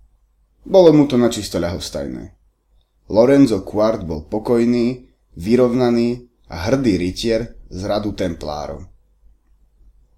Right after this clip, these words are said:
Možno práve preto, po chvíli, keď hľadel na svoju tvár v zr-, zrkadle, rozviazal kravatu a sňal si ju.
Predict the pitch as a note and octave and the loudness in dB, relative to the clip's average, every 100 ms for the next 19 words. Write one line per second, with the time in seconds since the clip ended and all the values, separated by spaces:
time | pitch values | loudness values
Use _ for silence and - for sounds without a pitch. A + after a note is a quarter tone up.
0 | _ _ _ _ _ _ _ _ _ _ | _ _ _ _ _ _ _ _ _ _
1 | _ _ _ _ _ - _ - C#3+ E3 | _ _ _ _ _ -20 _ -2 0 2
2 | D#3+ C#3+ C#3+ C#3 C#3 C#3 - G3 G3 F3+ | 2 4 6 6 6 4 4 4 4 -2
3 | B2 - - - E2 - F2 E2 E2+ C3 | -4 -6 -10 -4 -4 -4 -4 -2 0 -2
4 | F3+ _ _ - F2+ G2 A2 C3+ A#2 G#2+ | -4 _ _ -8 -6 0 2 4 2 2
5 | G#2 G#2+ G#2+ F#2+ E2+ F#2 A2+ G2+ G2 - | -2 -2 -2 -2 -4 -2 -2 -6 -8 -8
6 | G#2 E2 E2 F2 A2 E3+ _ _ _ _ | -8 -6 -6 -2 -4 -4 _ _ _ _
7 | _ - G#2 C#3+ D#3+ E3 C3+ F#2+ - F2 | _ -6 0 0 4 2 4 0 0 0
8 | D#2+ D#2+ C3+ D#3+ - - - G#2 E2+ C#2 | 0 -2 -4 -8 -8 -8 -2 0 0 -2
9 | - - G1+ | -6 -10 -12